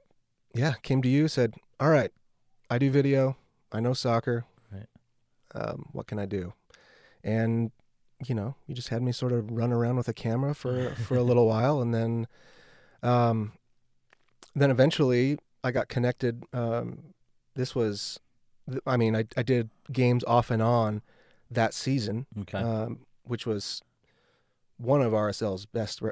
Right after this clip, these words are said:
Speaker 1: you know, best regular
Speaker 2: For sure.
Speaker 1: seasons, twenty ten. Um, unfortunately, you know, playoffs didn't go great, but then leading into the knockout rounds of, uh, of Champions League.
Speaker 2: Right.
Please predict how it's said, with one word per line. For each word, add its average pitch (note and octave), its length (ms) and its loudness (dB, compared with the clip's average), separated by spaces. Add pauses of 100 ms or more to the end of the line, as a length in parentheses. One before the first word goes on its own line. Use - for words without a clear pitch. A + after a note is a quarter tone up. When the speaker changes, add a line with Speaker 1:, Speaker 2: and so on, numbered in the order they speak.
Speaker 1:
you A2 80 -6
know, F#2 60 -4
best F#2 240 -10
regular G2 300 -6
Speaker 2:
For G#2 40 -2
sure. G#2 180 -2
Speaker 1:
seasons, F#2+ 340 -8 (100)
twenty D#2 220 -12
ten. E2 320 -12 (1200)
Um, A2+ 380 4 (1120)
unfortunately, A2 480 0 (140)
you B2+ 100 -2
know, G2+ 100 -2
playoffs A2 380 -4
didn't G2 160 -4
go F#2+ 140 -6
great, G2+ 400 -4
but - 160 -4 (320)
then A#2 300 -2
leading G#2+ 280 -2
into G#2 480 -2
the F#2+ 220 -6
knockout G2+ 520 -4
rounds F2+ 640 -8
of, - 480 -8
uh, - 220 -12 (320)
of - 180 -10 (560)
Champions A2+ 380 -4
League. D#2 320 -14
Speaker 2:
Right. G2+ 240 -6